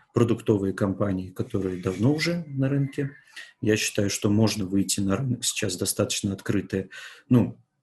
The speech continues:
большинство, историй успеха, которые я знал, человек был фрилансером, человек, э, остался в Самаре неким образом, у него образовался клиент, которому надо больше, и он смог показать, что он может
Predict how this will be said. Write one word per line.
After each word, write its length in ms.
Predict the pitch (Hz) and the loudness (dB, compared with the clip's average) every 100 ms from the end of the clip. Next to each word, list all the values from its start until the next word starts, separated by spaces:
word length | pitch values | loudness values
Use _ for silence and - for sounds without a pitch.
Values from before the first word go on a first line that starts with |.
| - | -4
большинство, 840 | 117 - 110 - 110 95 90 - _ _ _ - | 0 0 0 0 4 4 2 -6 _ _ _ -8
историй 380 | - - - - | -4 0 2 2
успеха, 300 | - 113 - | 2 0 0
которые 360 | 101 98 95 | -2 0 0
я 100 | 98 | 2
знал, 440 | 95 113 160 196 - - _ | 2 2 2 0 -4 -16 _
человек 400 | - 107 101 90 | -4 2 2 2
был 140 | 95 90 | -2 -4
фрилансером, 880 | - 98 98 160 180 170 170 175 _ _ _ _ | -2 2 4 4 2 -2 -4 -6 _ _ _ _
человек, 580 | - 101 92 92 90 - | -2 0 0 -2 -4 -12
э, 420 | 127 117 98 - - _ | -6 -4 -4 -6 -12 _
остался 440 | - - 92 - - | -8 -2 -2 -2 -2
в 40 | |
Самаре 360 | - 101 170 160 | -2 2 0 0
неким 340 | 156 147 139 | -4 0 0
образом, 420 | 131 127 113 110 - - - | 2 0 -2 -4 -6 -8 2
у 60 | |
него 160 | 107 107 | 4 4
образовался 540 | 95 95 98 98 - | 4 2 2 2 -2
клиент, 440 | - 104 95 92 - | -2 0 0 0 -4
которому 500 | - - 95 90 90 | -6 -4 -4 -2 -2
надо 280 | 92 87 | -2 -4
больше, 440 | - 131 156 - 202 _ _ _ - - - - _ - | 0 0 0 -2 -6 _ _ _ -20 -20 -20 -20 _ -2
и 280 | 143 196 - | 2 2 0
он 140 | 131 147 | 0 0
смог 340 | - 117 123 - - | 0 -2 -2 -8 -4
показать, 440 | 110 95 - - | -4 -2 -2 -2
что 200 | - 101 | -2 -4
он 80 | 90 | -2
может 260 | 92 90 | -2 -4